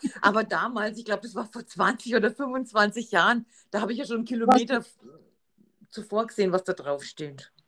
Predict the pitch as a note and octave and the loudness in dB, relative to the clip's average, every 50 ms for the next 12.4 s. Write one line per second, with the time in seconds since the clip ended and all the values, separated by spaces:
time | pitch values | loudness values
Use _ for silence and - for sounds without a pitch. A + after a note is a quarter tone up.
0 | _ _ _ _ _ _ _ _ _ - G#3 G#3+ - - F3+ F#3 E3 F3+ F3 E3 | _ _ _ _ _ _ _ _ _ 4 4 6 6 6 6 4 4 2 0 0
1 | D#3 F3 D#3+ - A3 A3 G3+ B3 C#4 - - C4+ C4 B3+ - C4+ B3 - - - | 0 -2 0 6 6 6 6 6 2 0 0 -2 -2 2 2 2 2 2 4 6
2 | - A3 G3+ - - A#3 - - - A3 A3 A3 - A3+ F#3+ G#3 G3 F#3+ F#3+ F#3+ | 6 6 4 6 4 4 4 6 4 4 4 4 2 0 2 6 6 6 6 6
3 | F3 E3+ D#3 D#3 D3 - D#3 D3 - - D#3+ D3 D3+ D3+ D3+ D3+ E3 F#3 F#3+ F3+ | 4 2 0 0 0 0 -2 -2 -2 -4 -4 -4 -2 -2 -2 0 0 0 0 2
4 | G3+ G3 G3+ G#3 A3 A3+ G#3+ - D4 D4 B3 - - D#3+ D3+ - F3 D3 D3 D#3 | 2 2 4 6 6 6 6 6 6 6 6 6 4 2 2 0 -2 -2 -2 -2
5 | D3+ - - - D3 D3 - - G3 - _ _ _ _ _ - _ _ _ _ | -4 -4 -2 0 0 0 0 -4 -8 -18 _ _ _ _ _ -20 _ _ _ _
6 | _ _ _ - - - - - - C#3 C3 C3+ C#3+ C#3 C#3+ E3 F3+ D3+ A2 A#2+ | _ _ _ -20 -20 -16 -14 -14 -14 -8 0 2 4 8 8 8 8 8 6 4
7 | - - D#3 D#3+ D#3 - - D#3+ F3 E3 - F#3 F#3 - - - - - F#3+ F3 | 6 6 8 6 8 8 6 6 6 4 0 -4 -6 -6 -10 -16 -6 -4 -4 2
8 | - F3+ F3+ E3 E3+ D#3+ D#3+ F3+ E3+ - - F#3 D#3+ D#3+ E3+ - - C#3 E3 F#3+ | 4 4 4 4 2 2 2 2 2 0 -2 -2 0 0 -2 -4 -4 0 2 2
9 | G3 F3+ E3+ - D#3+ - - - D3+ - - - - C#3+ C3+ - _ _ _ _ | 4 2 0 -2 -6 -10 -10 -14 -14 -16 -14 -14 -14 -14 -14 -18 _ _ _ _
10 | _ _ _ _ _ _ _ _ _ _ _ _ _ _ _ _ _ _ _ _ | _ _ _ _ _ _ _ _ _ _ _ _ _ _ _ _ _ _ _ _
11 | _ _ _ _ _ _ _ _ _ _ _ _ _ _ _ _ - A#3+ B3+ A#3+ | _ _ _ _ _ _ _ _ _ _ _ _ _ _ _ _ 6 8 10 10
12 | G#3 F#3+ G3 F#3+ G3 F#3 - - | 10 10 8 6 2 -2 -6 -12